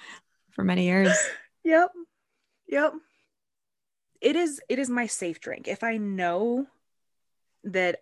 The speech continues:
Speaker 2: I'm gonna, like, do just beer and tequila all night, I can do it. Uh, um, I did find out, though, soon after my twenty-first birthday, that, um,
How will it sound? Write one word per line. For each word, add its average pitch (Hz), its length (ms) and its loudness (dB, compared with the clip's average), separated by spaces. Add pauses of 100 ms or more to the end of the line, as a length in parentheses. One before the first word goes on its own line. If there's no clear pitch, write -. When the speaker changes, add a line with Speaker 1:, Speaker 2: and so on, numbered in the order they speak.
Speaker 2:
I'm 190 360 -6
gonna, 180 180 -4
like, 160 240 -4 (360)
do 190 240 -6
just 170 300 -8
beer 151 240 -2
and 160 80 -6
tequila 160 380 -6
all 160 160 -6
night, 160 320 -4
I 208 100 4
can 190 220 -6
do 160 160 -2
it. - 160 -8 (1080)
Uh, 220 80 8 (180)
um, 247 420 6 (200)
I 247 160 6
did 285 300 2
find 233 280 4
out, 170 240 2
though, 147 300 0 (1300)
soon 220 260 0
after 170 180 2
my 165 120 0
twenty-first 156 480 -4
birthday, - 500 -2 (1120)
that, 196 180 4
um, 180 520 2